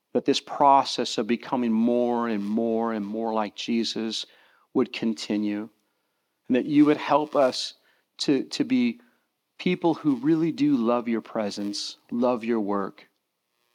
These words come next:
And Lord, as we transition from this space of gathering, God, would you go with us, and would you help us to do our best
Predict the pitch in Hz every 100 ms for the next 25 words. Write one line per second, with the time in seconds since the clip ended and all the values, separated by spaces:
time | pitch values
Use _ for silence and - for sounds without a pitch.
0 | _ _ _ _ 120 _ _ _ _ _
1 | _ _ _ _ _ _ _ 120 _ _
2 | _ _ _ _ - 131 135 123 139 -
3 | 170 160 151 180 - 160 151 147 131 -
4 | - 131 135 - 113 123 123 120 117 113
5 | 110 104 107 - 123 117 113 135 131 131
6 | 120 98 - 101 107 - - - 113 110
7 | 101 117 - 139 139 135 131 - - _
8 | _ _ _ _ _ - 110 110 131 135
9 | 117 113 107 - -